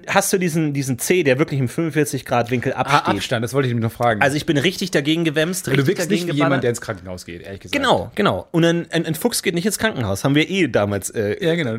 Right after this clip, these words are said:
Speaker 1: er-, erfolgreich rausgearbeitet. Und dann denkst du dir so,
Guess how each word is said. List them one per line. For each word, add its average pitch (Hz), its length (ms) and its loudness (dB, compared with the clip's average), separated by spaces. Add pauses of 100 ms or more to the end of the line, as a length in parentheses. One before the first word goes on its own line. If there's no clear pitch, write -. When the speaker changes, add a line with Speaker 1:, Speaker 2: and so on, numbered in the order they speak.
(100)
Speaker 1:
er-, 104 140 -4
erfolgreich 117 560 0
rausgearbeitet. 95 800 -2 (580)
Und 156 80 4
dann 156 140 6
denkst 175 200 2
du 185 60 2
dir 165 140 4
so, 160 400 4